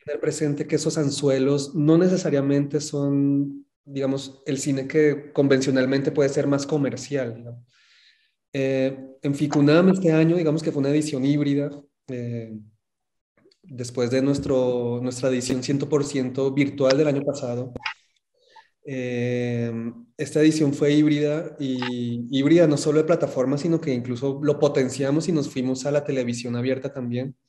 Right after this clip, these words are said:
Pero una, una reflexión que teníamos era, ok, si tenemos todo un programa importante para streaming y para televisión, va-, res-, vámonos al otro extremo también, o sea,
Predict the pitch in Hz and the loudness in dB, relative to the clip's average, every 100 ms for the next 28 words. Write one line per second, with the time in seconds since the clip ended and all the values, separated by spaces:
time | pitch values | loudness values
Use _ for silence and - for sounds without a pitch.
0 | _ _ _ _ _ _ _ _ _ _ | _ _ _ _ _ _ _ _ _ _
1 | 143 147 151 165 180 180 190 202 - 147 | 4 6 8 6 6 6 6 4 2 0
2 | 160 170 143 139 139 139 135 160 147 143 | 0 2 2 2 0 0 0 -2 -2 -2
3 | 139 147 156 175 170 170 170 170 156 151 | 0 0 0 2 2 0 -2 -2 0 0
4 | 156 160 156 139 127 127 131 139 139 - | 0 0 -2 -2 -2 -2 0 -2 -2 -6
5 | - 160 156 - 139 139 139 147 147 139 | 0 2 2 0 2 4 2 0 -2 -2
6 | 131 127 127 127 120 120 131 131 139 - | -4 -2 -2 -2 -4 -4 -4 -4 -4 -10
7 | _ _ _ _ _ _ _ _ _ _ | _ _ _ _ _ _ _ _ _ _
8 | _ _ _ 143 147 160 151 160 - - | _ _ _ -2 0 2 4 2 2 2
9 | 160 160 180 175 165 151 156 143 156 147 | 4 6 4 4 2 2 0 0 0 2
10 | 147 151 131 143 139 131 127 | 2 0 0 0 0 -4 -6